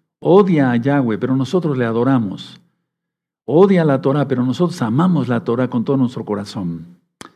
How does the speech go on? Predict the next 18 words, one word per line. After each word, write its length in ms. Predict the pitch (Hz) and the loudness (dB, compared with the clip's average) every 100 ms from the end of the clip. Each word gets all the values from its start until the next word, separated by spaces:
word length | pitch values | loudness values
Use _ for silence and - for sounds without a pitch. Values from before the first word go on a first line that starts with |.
| _ _ _ _ - | _ _ _ _ -6
Luego 420 | 131 143 143 147 | 0 2 4 6
el 280 | 147 143 127 | 4 2 0
once, 340 | 151 135 - 104 | 2 0 -2 -4
"Porque 380 | 113 110 117 | -4 -2 -2
a 140 | 107 107 | -2 -2
causa 420 | 131 160 170 185 | -2 -2 0 -2
de 300 | 160 135 139 | 0 0 2
él 220 | 185 202 - | 2 0 -4
muchos 800 | 127 135 139 143 139 - 180 170 | -2 2 4 4 2 0 -2 0
de 100 | 151 | -2
los 240 | 147 135 | -2 -6
judíos 540 | - 151 139 135 165 190 | -4 -4 0 0 0 -2
se 180 | - 110 | -4 -6
apartaban 720 | 101 104 104 123 120 156 170 | -4 -6 -4 -2 0 -2 -2
y 140 | 120 | -4
creían 640 | 104 107 107 107 117 120 117 | -4 -2 0 0 0 0 0
en 260 | 104 101 | 0 0
Yahshua". 720 | 107 131 - 107 - - - | -2 -6 -8 -12 -12 -16 -20